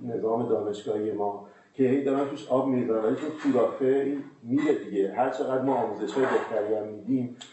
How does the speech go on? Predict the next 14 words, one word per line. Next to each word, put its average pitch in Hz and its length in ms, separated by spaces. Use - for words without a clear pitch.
باز 120 200
همه 123 380
به 113 180
دلیل 120 260
ناامیدیه، 101 600
به 98 80
دلیل 98 320
پیچیدگی 101 600
کار 104 360
تو 101 60
ایران 107 340
و 120 60
راحتی 120 460
اونور 143 400